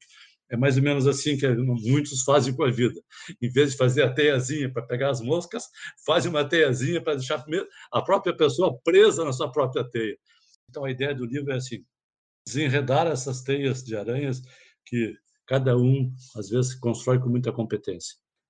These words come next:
Hoje se fala muito, né, que a depressão tá muito em alta, e é verdade, a depressão, segundo a Organização Mundial da Saúde, agora em dois mil e vinte e dois seria a doença de maior incidência na população aqui ocidental, pelo menos. Sabe o que é isso, pessoal?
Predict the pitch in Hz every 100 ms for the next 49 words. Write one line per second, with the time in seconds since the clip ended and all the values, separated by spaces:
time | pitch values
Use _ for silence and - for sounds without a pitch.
0 | 131 139 127 143 147 139 120 139 131 117
1 | 117 117 120 120 110 - 127 127 117 135
2 | 131 120 113 113 - 98 104 123 113 110
3 | 107 104 107 107 135 139 131 - - _
4 | - - 139 120 180 185 131 117 113 113
5 | - 139 123 113 117 113 113 110 117 143
6 | 107 - _ _ - 117 180 143 120 185
7 | 160 160 170 135 143 135 139 170 - 160
8 | 170 147 143 175 180 156 131 - _ _
9 | _ _ 135 143 151 208 208 135 160 117
10 | 156 190 160 160 135 135 147 127 131 147
11 | 139 131 147 131 139 135 127 135 123 120
12 | 101 104 - _ _ - 240 240 135 220
13 | 220 - - 117 113 98 -